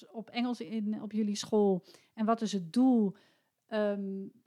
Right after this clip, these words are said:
qua wat willen de leerlingen aan het eind van groep acht, wat kunnen ze aan het eind van groep acht? Dus als jij vervolgens, ehm,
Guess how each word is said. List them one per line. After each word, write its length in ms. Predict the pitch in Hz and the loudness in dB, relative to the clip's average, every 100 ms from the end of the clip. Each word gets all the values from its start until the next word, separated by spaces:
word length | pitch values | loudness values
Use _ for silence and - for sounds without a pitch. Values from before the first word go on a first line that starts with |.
| _ | _
qua 540 | - 202 202 196 190 190 | -8 -2 0 0 -4 -6
wat 180 | 202 | -4
willen 240 | 240 247 220 | 0 2 2
de 100 | 202 | 2
leerlingen 340 | 220 208 202 | 2 2 0
aan 60 | 196 | -2
het 100 | - | -2
eind 180 | 214 - | -2 -2
van 160 | 190 | -6
groep 180 | - 180 | -6 -6
acht, 300 | - 453 - | -4 -4 -4
wat 160 | 214 - | -6 2
kunnen 280 | 220 302 | 4 4
ze 160 | - 415 | 2 -4
aan 80 | 320 | -4
het 100 | 277 | -2
eind 220 | 269 269 | -2 0
van 140 | 277 | 0
groep 180 | - 233 | -4 -6
acht? 380 | - 339 - _ _ _ _ _ | -6 -8 -8 _ _ _ _ _
Dus 200 | - 240 | -6 -6
als 160 | 269 254 | -4 -2
jij 180 | 277 285 | 0 0
vervolgens, 720 | 269 - 269 254 226 214 - | -2 2 2 4 2 0 -6
ehm, 400 | 214 196 196 | -4 -4 -2